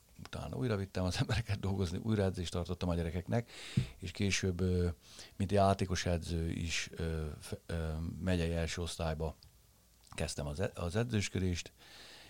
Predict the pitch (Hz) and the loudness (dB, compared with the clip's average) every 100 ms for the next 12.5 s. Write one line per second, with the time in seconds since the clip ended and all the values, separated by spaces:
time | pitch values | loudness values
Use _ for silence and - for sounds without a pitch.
0 | - - - 90 - 113 113 107 95 95 | -20 -20 -4 -2 0 2 4 4 6 4
1 | 98 95 98 92 87 85 85 - - 90 | 6 6 4 4 2 2 0 -2 -4 -4
2 | 82 80 - 82 - 82 82 90 78 82 | -2 -4 -2 -4 -4 -4 0 0 0 -2
3 | - 82 82 73 - 76 - - - - | -2 -4 -6 -6 -4 -6 -8 -16 -20 -12
4 | - 90 82 87 78 76 87 80 76 - | -6 -2 0 0 -2 -2 -2 -2 -4 -4
5 | - 160 160 - - - - - - - | 0 2 2 0 -20 -20 -18 -18 -18 -20
6 | - - - - 120 120 120 117 120 117 | -20 -20 -18 6 10 12 10 10 12 12
7 | 113 107 - - - - - 98 104 104 | 12 10 4 -8 -14 -16 -2 0 2 2
8 | 92 95 90 98 92 87 85 87 85 76 | 0 -2 0 2 2 0 0 0 0 -4
9 | - - - 80 78 78 101 110 - 110 | -16 -20 -10 -6 -6 -2 0 0 2 0
10 | 107 101 95 95 92 90 87 90 85 82 | 2 0 2 -2 0 2 0 0 -2 -6
11 | - - - 85 82 80 - 85 - 82 | -18 -18 -8 -6 -4 -6 -6 -6 -4 -6
12 | 85 87 98 120 | -4 -4 -2 -4